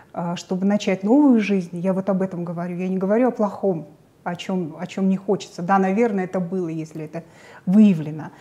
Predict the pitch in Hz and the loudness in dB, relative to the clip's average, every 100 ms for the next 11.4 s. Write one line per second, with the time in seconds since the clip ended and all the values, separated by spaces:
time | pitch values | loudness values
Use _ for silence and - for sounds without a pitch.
0 | - 220 202 202 220 - - 202 185 - | -20 -4 0 4 2 2 0 2 0 -4
1 | - 202 196 190 208 349 392 392 214 190 | -4 -4 0 0 4 6 6 6 -4 -4
2 | - - - 277 262 240 233 226 202 185 | -10 -12 6 8 8 8 2 2 -2 -2
3 | 185 170 165 151 185 _ - - 202 180 | -4 -8 -10 -12 -18 _ -6 0 2 4
4 | 214 190 226 233 214 190 302 349 320 - | 2 4 2 0 -4 0 2 2 0 -6
5 | - - - - 175 220 240 214 220 208 | -20 -20 -20 -10 0 4 4 4 4 2
6 | 202 - - 196 196 190 190 185 160 220 | 0 -6 -6 -2 0 -2 -2 -6 -8 -14
7 | 226 226 185 185 226 180 208 214 180 208 | -18 -18 -10 0 2 2 2 2 2 -2
8 | 202 - 165 - 165 190 - 190 202 190 | -2 -6 -10 -12 -16 -12 -6 0 0 0
9 | 196 - 202 - 214 - 170 - 147 - | -4 -6 -6 -4 -6 -8 -16 -16 -16 -12
10 | 185 160 196 226 226 233 247 294 - - | -10 -6 -2 2 4 4 2 0 -4 -10
11 | 196 196 - 208 | -6 -6 -6 -10